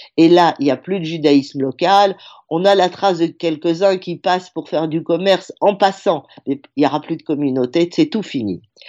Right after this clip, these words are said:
Alors, on va finir par une petite anecdote chartraine. Le vingt-trois janvier mille trois cent quatre-vingt-huit, donc on est déjà à la fin du quatorzième siècle, il y a quasiment plus de communauté à Chartres.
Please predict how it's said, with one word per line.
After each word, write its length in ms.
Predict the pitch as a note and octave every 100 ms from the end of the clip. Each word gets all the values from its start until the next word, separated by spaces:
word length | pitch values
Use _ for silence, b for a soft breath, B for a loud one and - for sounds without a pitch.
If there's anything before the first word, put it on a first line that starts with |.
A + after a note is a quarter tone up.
| B B
Alors, 400 | - C#4 D4 - _ _
on 140 | C#3 E3+
va 120 | E3+
finir 400 | E3+ E3+ F3+ -
par 160 | C3+
une 140 | D#3 D3+
petite 400 | D3 D3 D3 C#3+
anecdote 720 | C3+ A#2 C3 C3 F#3+ - _ _
chartraine. 680 | - - - - C3+ F3 A#3+ - _ B B B B -
Le 160 | F3
vingt-trois 520 | F#3 C#4+ E4+ - D#4
janvier 440 | A#3+ A3+ A3 B3+ C#4+
mille 300 | A3 C#4+ C4+
trois 260 | - G3+
cent 240 | G3+ A#3 A#3
quatre-vingt-huit, 760 | G3+ F3 F#3 F3+ F3+ E3+ C#3 -
donc 220 | - D3+ D#3
on 100 | D#3
est 100 | D3
déjà 460 | D3 D3 F#3 G#3+ B B B
à 140 | C#3+
la 120 | C3+
fin 280 | - F3+ F#3
du 120 | D#3+
quatorzième 600 | C3 B2+ C#3+ C#3 C3+ B2+
siècle, 400 | - F#3+ G#3+ - _ b b
il 100 | C3
y 60 | C3
a 40 |
quasiment 600 | B2 C3+ C3 B2+ C3+ C3+ G#2
plus 180 | -
de 60 | B2+
communauté 640 | A#2+ G2+ B2+ A#2 G2 G#2+ G2
à 120 | G2+
Chartres. 480 | - A#3+ C#4 -